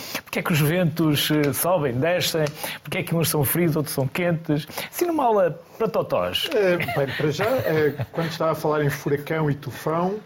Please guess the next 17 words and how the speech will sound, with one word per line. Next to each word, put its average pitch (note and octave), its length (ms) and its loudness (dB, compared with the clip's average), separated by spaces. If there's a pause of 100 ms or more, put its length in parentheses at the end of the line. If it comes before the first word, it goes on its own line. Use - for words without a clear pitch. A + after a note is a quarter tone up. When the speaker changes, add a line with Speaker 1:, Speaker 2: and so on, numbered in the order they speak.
(360)
Speaker 2:
é D#3+ 160 2
a D#3 40 4
mesma D#3+ 360 2
coisa, G3 500 2
só - 260 -2
que E3+ 100 -6
são E3+ 180 0
nomes E3 340 2
ditos - 420 -4
em D#3+ 120 -2
regiões D#3 760 -2 (240)
distintas, B2+ 560 -4
não B2+ 80 -2
é? B2+ 40 -2
Falamos C#3 320 0
em C#3 120 2
tufões C#3+ 760 -4